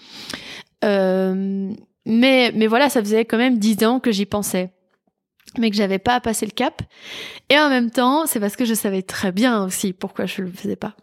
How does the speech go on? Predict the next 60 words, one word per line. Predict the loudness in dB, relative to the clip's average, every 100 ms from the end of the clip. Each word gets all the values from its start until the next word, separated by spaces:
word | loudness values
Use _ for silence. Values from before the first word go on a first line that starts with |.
| _ 2
Et | 4
arrivé | 4 2 2
à |
l'atelier | 2 2 0
de | 0
vulvologie, | 0 0 0 0 2 0
c'est | -2
que | -6 -4
les | -2
moments | 0 2 0
de | 0
l'univers | 0 0 2 2 2
où | -2
ils | -4
te | -2
balancent | 0 0 0
des | -2
petits, | -4 -4 -2 -2 -6 -10 -12 -12 -6
des | -6
petites | -4 -4 0
choses, | 2 2
c'est | 0 -2
que, | 2 4 4 0 0
euh, | 2 2
l'atelier | 2 2 2 2 2
était, | 2 0 0 0
était | -4 -2 -2
rempli, | -2 -2 2 2 2
hein. | -2 -4 -6 -10 0
Et | 0
puis | 2 0
je | 2
m'étais | 0 2
mis | 0
sur | 2
liste | -2 0
d'attente. | -2 2 2 2 0 -6
Et | -6
puis | -2
la | -2 2
veille, | 2 4
elle | 2
m'a | 0 -2
dit, « | -2
Il | 0
y |
a | 0
une | 0
place, | -2 -4 -4
est-ce | -6
que | -8
tu | -6
viens ? » | -2 0 0 -2 -6 -18 -2
Si | 0 4 4 4 0
deux | -2 0 0
semaines | 0 0
après | 0 0 0
j'avais | 0 0
dû | -2
m'inscrire, | -2 -4 -2 0 2 0